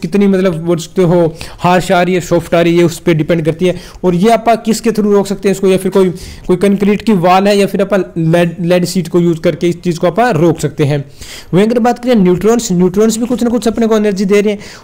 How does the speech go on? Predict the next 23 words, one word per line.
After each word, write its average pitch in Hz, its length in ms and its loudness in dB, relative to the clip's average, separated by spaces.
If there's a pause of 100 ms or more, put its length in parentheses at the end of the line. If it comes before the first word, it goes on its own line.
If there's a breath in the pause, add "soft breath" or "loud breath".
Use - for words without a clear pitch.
लेकिन 226 300 2
ये 254 80 0
क्या, 254 140 0
ये 247 160 0
एक 262 220 -8
अनचार्ज 202 540 0
particles 165 640 0
है। 143 140 2
सबसे - 240 -2
पहले 180 260 0
अपन 190 200 0
क्या 180 160 0
पढ़ा 180 240 -2
था, 226 440 -2 (300 loud breath)
beta 196 380 2
के 226 80 0
पास 214 340 0
electrons 175 560 0
है 247 220 0 (220)
और 202 120 0
alpha 196 320 0
के 208 140 -2
पास 220 320 0